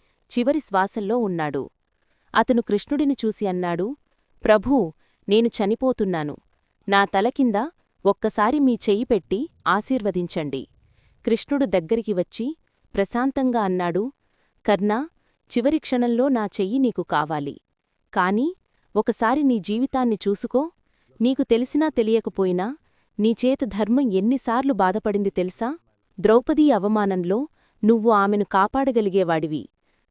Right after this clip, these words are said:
కాని నువ్వు మాటలతో ఆమెను మరింత గాయపరిచావు.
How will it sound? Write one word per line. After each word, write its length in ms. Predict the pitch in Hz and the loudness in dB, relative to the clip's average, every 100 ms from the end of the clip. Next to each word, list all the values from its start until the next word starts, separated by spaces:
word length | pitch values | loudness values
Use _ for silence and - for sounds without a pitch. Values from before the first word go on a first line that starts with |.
| - | -2
కాని 400 | 185 180 208 320 _ _ _ | 0 2 0 -4 _ _ _
నువ్వు 200 | 208 220 | 2 4
మాటలతో 580 | 220 202 214 262 262 269 | 2 2 2 0 2 2
ఆమెను 340 | 240 202 196 185 | 2 2 0 0
మరింత 420 | 170 202 247 277 | 0 0 0 0
గాయపరిచావు. 920 | 196 175 202 185 175 190 156 139 | 0 0 0 -2 -4 -4 -4 -4